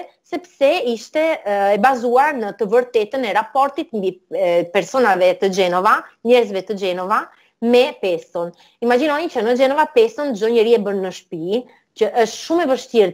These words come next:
që e blejnë, kështu që Barilla, pesto Barilla në Gjenova, më thënë, nuk e blen asnjëri,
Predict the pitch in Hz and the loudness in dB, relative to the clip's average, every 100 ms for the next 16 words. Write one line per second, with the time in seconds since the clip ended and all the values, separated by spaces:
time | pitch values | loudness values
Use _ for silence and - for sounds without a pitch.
0 | - - 190 180 190 165 175 165 165 196 | -6 -6 -4 -2 -4 0 4 6 6 4
1 | 220 302 - _ _ - 233 208 233 208 | 2 -2 -4 _ _ -6 -4 2 4 4
2 | 208 202 196 202 247 202 185 160 - 220 | 2 -4 2 4 4 2 2 0 2 0
3 | 214 208 208 214 180 160 170 170 202 175 | 0 0 0 0 -2 -6 -8 -4 -4 -2
4 | 156 147 - _ _ _ - 226 - 208 | -4 -6 -10 _ _ _ -18 -18 -14 -10
5 | 202 202 214 180 - - 208 208 175 185 | -6 0 0 -2 -8 0 2 2 2 4
6 | 196 - _ - 196 - _ 202 190 170 | 2 0 _ -4 -4 -4 _ -4 -2 -2
7 | 156 180 | -4 -6